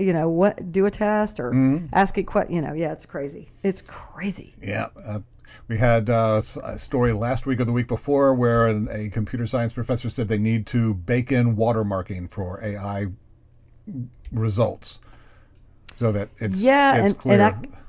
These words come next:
Speaker 1: I, I, yeah, um, I, I, I don't
Speaker 2: So.
Speaker 1: know. I know what a watermark is, but I don't know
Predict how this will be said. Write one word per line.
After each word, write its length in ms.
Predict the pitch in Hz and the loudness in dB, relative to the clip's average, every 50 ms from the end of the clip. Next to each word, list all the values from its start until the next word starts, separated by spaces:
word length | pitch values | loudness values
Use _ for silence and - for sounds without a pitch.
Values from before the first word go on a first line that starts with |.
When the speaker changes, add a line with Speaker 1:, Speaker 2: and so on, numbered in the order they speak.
| - - - | -20 -6 -4
Speaker 1:
I, 60 | 190 190 | -4 -4
I, 80 | 190 - - | -4 -6 -10
yeah, 520 | 240 220 196 220 220 208 196 208 214 214 - - - - - | -8 -2 2 2 4 4 4 2 0 -2 -6 -10 -16 -4 0
um, 420 | 185 190 185 180 175 175 175 - - - - | 2 4 4 6 4 4 2 0 -2 -10 -12
I, 120 | - - - - - | -12 -14 -14 -14 -14
I, 60 | - - - - - - - - - - - - - - - - - - | -14 -14 -16 -20 -20 -20 -20 -20 -20 -20 -20 -20 -20 -20 -20 -20 -4 2
I 100 | 190 202 | 2 4
don't 200 | 208 240 240 - | 6 6 4 4
Speaker 2:
So. 60 | - 214 | 4 4
Speaker 1:
know. 540 | 214 208 208 208 202 196 202 202 190 - - - - - - | 4 6 6 6 6 6 4 2 0 -4 -8 -12 -12 -4 0
I 120 | 180 185 | 2 4
know 200 | 196 208 202 208 | 6 6 6 6
what 100 | 202 180 | 4 4
a 40 | 170 | 4
watermark 440 | 165 170 185 190 165 156 160 147 - | 6 6 6 6 4 2 0 2 2
is, 120 | 180 170 160 | 2 2 4
but 120 | 175 165 | 2 2
I 80 | 160 165 | 2 4
don't 260 | 170 185 185 - - | 4 4 4 4 2
know 480 | 196 185 180 175 170 170 170 170 165 | 2 4 4 4 4 4 2 2 0